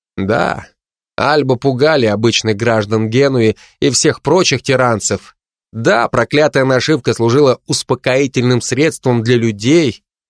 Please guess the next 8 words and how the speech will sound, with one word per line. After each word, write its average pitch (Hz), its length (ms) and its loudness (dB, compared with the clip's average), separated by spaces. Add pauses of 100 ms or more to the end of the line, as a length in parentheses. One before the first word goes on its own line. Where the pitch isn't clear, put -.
(240)
Да, 113 460 0
она 98 220 -4
была 107 220 2
атрибутом, 120 640 0 (220)
обеспечивающим 113 840 -2
безопасность 123 840 0
прежде 123 380 0
всего 131 360 2